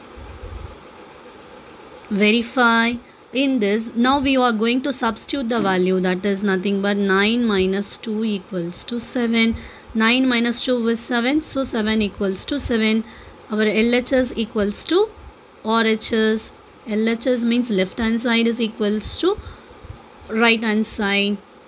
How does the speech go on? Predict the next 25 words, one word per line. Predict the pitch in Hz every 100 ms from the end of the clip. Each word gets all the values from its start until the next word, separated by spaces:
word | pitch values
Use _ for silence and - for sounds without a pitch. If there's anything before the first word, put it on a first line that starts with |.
| - - - - - - - - - - - - - - - - - - - - - -
Now | 226 233 262
we'll | 254 254
go | 208 233 247
with | 302 - -
second | - - 247 262
question, | 254 208 - 233
that | 220 208
is | 247 247
nothing | 202 202 220 214
but | 247 330 - - - -
y | 208 240 269 349 -
plus | 277 262 262
three | - 254 254 220
equals | 208 226 202 196 -
to | - 311 262 -
ten. | 240 226 226
Now | 214 247
we | 254
want | 247 240 254
to | 262
find | 262 233 240
the | 247 226
value | 208 208 226 233
of | 240 240 240
y. | 208 233 233 247 254